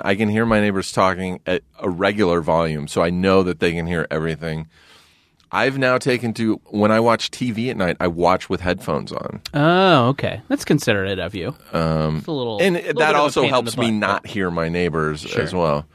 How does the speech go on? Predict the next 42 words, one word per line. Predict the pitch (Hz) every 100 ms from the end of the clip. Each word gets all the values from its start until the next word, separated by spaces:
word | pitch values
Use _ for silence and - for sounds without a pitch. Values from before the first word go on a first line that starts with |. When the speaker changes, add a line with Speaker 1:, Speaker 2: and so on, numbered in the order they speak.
| _ - - _ _ -
Speaker 1:
I | 117
had | 214 226
a | 156
dream. | 113 113 107 101 101 101 - _ _ _ _ _ _ _ _ _ _ _ _ _ _ _ _ _ _ -
I |
had | 107 110
a |
dream. | 110 123 92 78 -
No, | 117
um, | 202 - 247 254
Speaker 2:
<laughs> | 226 - 190 185 - - _ _ _ _ _ _ -
Speaker 1:
I | 120
don't, | 165 170 143 -
I've, | 139 -
I, | 117 143 143 - _ _
I've | 92 -
talked | - 160 151
about | 135
this | 117 -
before. | 113 - 139
I | 87
hope | 113 135
it | 120
wasn't | 113 113 113
on | 104
here, | 104 123
but | 101
I | 107
had | 135
a | 139
dream | 123 127
that | 120
I | 101
witnessed | 98 110 139 127 -
a |
hit | 90 131 127
and | 127
run, | 107 85 87 101
Speaker 2:
Uh-huh. | 120 104 - _ _ _ _ _
Speaker 1:
like | - 98 -
a, | 104
a, | -